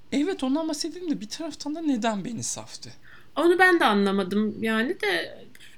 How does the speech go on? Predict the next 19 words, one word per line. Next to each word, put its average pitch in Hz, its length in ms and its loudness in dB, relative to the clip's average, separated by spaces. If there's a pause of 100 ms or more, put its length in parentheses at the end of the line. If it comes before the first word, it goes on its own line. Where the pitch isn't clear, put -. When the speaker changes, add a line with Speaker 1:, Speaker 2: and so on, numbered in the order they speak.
Speaker 2:
itirazın 285 540 0
var 269 160 -2
mı? - 200 -2
Benim 339 240 -2
yok. 185 480 -6 (380)
Speaker 1:
Yok 131 200 -4
yani 147 340 -10
zaten 196 340 -10
şey, 143 500 -4
hiçbir 143 320 -6
şekilde 120 380 -4
erkeklerin 127 960 -8
herhangi 123 560 -8
bir 117 120 -14
değerinin 123 400 -4
olmadığı 123 520 -4
bir 110 40 -14
film 107 400 -12
bu. 165 120 -12